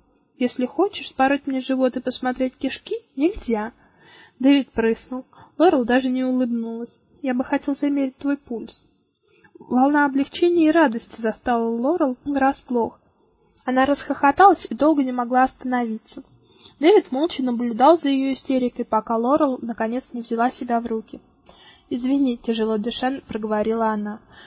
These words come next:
«Просто это гораздо лучше вскрытия». Дэвид чуть улыбнулся и закатил глаза. «Давай сюда руку». Он положил два пальца на её запястье. «У тебя прохладная кожа, как я раньше не замечал».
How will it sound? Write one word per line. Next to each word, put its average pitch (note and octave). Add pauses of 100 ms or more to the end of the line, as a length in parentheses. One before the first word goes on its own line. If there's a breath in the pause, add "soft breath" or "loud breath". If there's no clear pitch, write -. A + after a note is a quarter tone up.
(160 loud breath)
«Просто D4
это A#3+
гораздо B3+
лучше C#4+
вскрытия». - (380 soft breath)
Дэвид F4
чуть -
улыбнулся A#3
и -
закатил A3+
глаза. A#3+ (400)
«Давай C4+
сюда A3
руку». G#3+ (420 soft breath)
Он F#4+
положил B3+
два A#3+
пальца B3+
на A#3
её A3
запястье. A3 (520 soft breath)
«У B3
тебя A3+
прохладная C4+
кожа, D#4+ (260)
как -
я D4
раньше D4+
не C4+
замечал». C4+